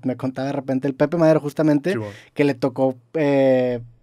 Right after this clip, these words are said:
Speaker 1: le tocó una vez tocar en un festival de ska y que fue un
Speaker 2: Eh.
Speaker 1: cagadero y raza así mentando a la
Speaker 2: Sí.
Speaker 1: madre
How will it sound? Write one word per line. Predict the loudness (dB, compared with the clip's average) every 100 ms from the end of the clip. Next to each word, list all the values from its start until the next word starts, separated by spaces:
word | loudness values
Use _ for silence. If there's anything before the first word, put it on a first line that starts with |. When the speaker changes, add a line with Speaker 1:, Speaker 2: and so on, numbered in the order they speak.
| _
Speaker 1:
le | -8 -4
tocó | -4 -4
una | -2 0
vez | 0 -2 -8 -10
tocar | -8 -2 0
en | 0
un | 0
festival | -4 -2 -2 0
de | -2
ska | -2 -2 -2
y | -4
que | -4 -4 -4 -6 -12 _ _
fue | -12 -8
un |
Speaker 2:
Eh. |
Speaker 1:
cagadero | -4 -2 -2 -2 -2
y | -2
raza | -2 -8
así | -6 -2 0
mentando | 0 0 0 0
a |
la | 2
Speaker 2:
Sí. |
Speaker 1:
madre | 0 2 0